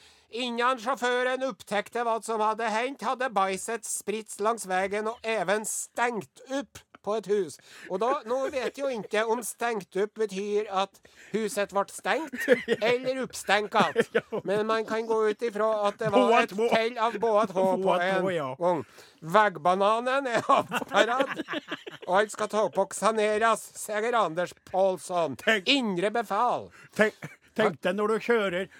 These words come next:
Speaker 2: når du kjører bilen din, kommer over det der og sier bare, «Oh, shit.» Og så, «Hvorfor sier du så?» «Ja, men det er, oh, shit,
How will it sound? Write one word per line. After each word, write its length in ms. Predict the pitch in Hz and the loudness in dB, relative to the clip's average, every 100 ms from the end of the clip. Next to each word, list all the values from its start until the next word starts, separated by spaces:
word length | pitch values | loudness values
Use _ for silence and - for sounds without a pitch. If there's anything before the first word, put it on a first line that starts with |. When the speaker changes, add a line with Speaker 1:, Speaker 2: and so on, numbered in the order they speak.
| - | -2
Speaker 2:
når 120 | 170 | 0
du 80 | 208 | 0
kjører 400 | - 220 202 208 | 2 2 2 -2
bilen 400 | 180 175 165 165 | -2 -4 -2 -4
din, 280 | 170 165 135 - - - | -2 -4 -4 -8 -16 0
kommer 400 | 202 185 196 208 202 180 | 0 2 2 2 4 2
over 200 | 175 190 | 0 -2
det 80 | |
der 240 | 170 156 175 | 0 0 0
og 140 | 175 | -4
sier 280 | - 180 180 | -4 -2 -2
bare, 380 | 170 165 147 156 - _ - | -2 0 0 -4 -10 _ -2
«Oh, 200 | 147 170 | 0 0
shit.» 520 | - 156 165 _ - _ _ _ _ - | -4 -12 -14 _ -20 _ _ _ _ -12
Og 120 | 143 | -10
så, 120 | 165 | -4
«Hvorfor 260 | 165 143 185 | -4 -4 -6
sier 220 | 202 175 | -4 -4
du 100 | 175 | -4
så?» 300 | - 185 139 | -4 -4 -4
«Ja, 140 | 131 170 | -4 -4
men 180 | 190 175 | -4 -4
det 160 | 160 160 | -4 -4
er, 40 | |
oh, 320 | 139 190 156 95 - | -2 -2 -2 -8 -10
shit, 220 | 190 | -10